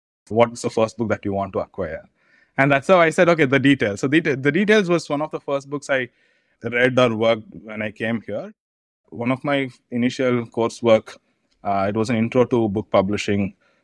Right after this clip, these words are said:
um, subject. And my instructor was Tara Parsons from Harper Via. So she had just acquired that book for her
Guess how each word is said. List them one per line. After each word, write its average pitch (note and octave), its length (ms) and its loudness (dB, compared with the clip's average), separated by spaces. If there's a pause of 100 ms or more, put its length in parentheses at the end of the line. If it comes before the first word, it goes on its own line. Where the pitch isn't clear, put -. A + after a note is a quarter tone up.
(160)
um, F#2 420 -2 (280)
subject. C3+ 640 0 (280)
And G#2+ 500 -2
my G2+ 160 0
instructor A2 460 -2
was G#2 260 0
Tara G#2 560 2 (520)
Parsons G#2+ 460 0
from G2 380 -2
Harper F#2+ 360 -2
Via. F2+ 380 -2 (380)
So - 140 -4
she D#3+ 160 4
had E3+ 160 4
just G#3 180 2
acquired C#3 400 4
that G#2+ 200 2
book A2+ 240 4 (140)
for G#2+ 360 6
her G#2+ 360 2